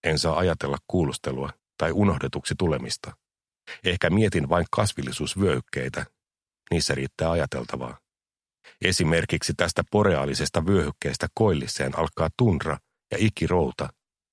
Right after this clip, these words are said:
Rehellisesti ajatellen, en piittaisi jäisestä tundrasta paljonkaan,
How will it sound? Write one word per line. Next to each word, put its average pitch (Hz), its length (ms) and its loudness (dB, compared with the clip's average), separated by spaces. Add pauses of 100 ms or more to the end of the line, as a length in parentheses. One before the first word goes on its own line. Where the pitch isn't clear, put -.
(580)
Rehellisesti 78 540 -2
ajatellen, 73 500 -2 (460)
en 90 180 2
piittaisi 90 500 2
jäisestä 101 460 2
tundrasta - 480 2
paljonkaan, 71 600 0